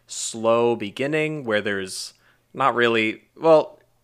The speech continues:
in Magic Kingdom, there's, like, some exposition where you get to see, like, those astronauts working on the ship and all that. Um,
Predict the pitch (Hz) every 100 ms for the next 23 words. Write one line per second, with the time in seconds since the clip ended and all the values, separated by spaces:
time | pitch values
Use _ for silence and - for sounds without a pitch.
0 | _ _ _ _ 127 156 151 113 117 110
1 | 101 101 95 95 - 104 95 - - 104
2 | 98 92 - 98 98 98 101 95 104 -
3 | 98 92 95 - 98 95 92 - 95 92
4 | 90 - 98 101 95 92 95 - 95 -
5 | 95 90 92 90 92 - _ _ _ _
6 | _ _ _ 110 107 90 101 123